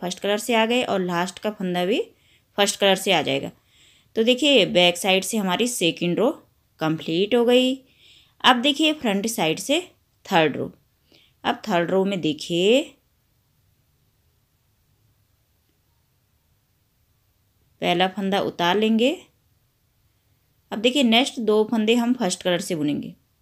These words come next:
दो फंदे हमारे फर्स्ट कलर से आ जाएंगे, एक और दो।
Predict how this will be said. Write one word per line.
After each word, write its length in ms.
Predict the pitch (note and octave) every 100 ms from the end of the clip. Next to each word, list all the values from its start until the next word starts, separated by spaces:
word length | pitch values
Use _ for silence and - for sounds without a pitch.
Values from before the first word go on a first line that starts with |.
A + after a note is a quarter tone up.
| _ _ _ _ _ _
दो 180 | - F3+
फंदे 260 | F#3+ G3+ A3
हमारे 280 | A3 G#3 A3+
फर्स्ट 260 | G#3 G#3
कलर 160 | A3 A3+
से 160 | A#3 A#3
आ 80 |
जाएंगे, 360 | A#3 A#3+ A#3+ C#4 F4 _ _ _ _ _ _ _ _ _ _
एक 420 | F3+ F#3 B3+ - - _ _ _ _ _ _ _ _ _ _ _
और 220 | F3 A#3+ - _ _ _ _ _ -
दो। 400 | E3 E3+ B2+